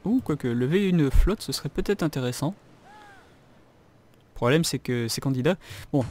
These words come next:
et du coup, euh, lui, ah bah lui, il va falloir sécuriser, euh, la loyauté.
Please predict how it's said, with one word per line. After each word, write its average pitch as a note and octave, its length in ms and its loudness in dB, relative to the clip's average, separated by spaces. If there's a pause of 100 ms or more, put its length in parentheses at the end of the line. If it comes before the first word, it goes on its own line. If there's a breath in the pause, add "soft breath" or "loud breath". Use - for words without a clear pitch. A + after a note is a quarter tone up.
et C3+ 180 6
du D#3 160 0
coup, A3+ 360 -2
euh, C3 580 0
lui, D#3+ 340 -4
ah B2 80 -4
bah A2+ 100 0
lui, D#3 180 0
il C#3+ 40 0
va A#2 80 0
falloir C#3+ 300 -2
sécuriser, D3+ 800 0
euh, A#2+ 280 -4
la B2+ 340 -2
loyauté. D3 840 -2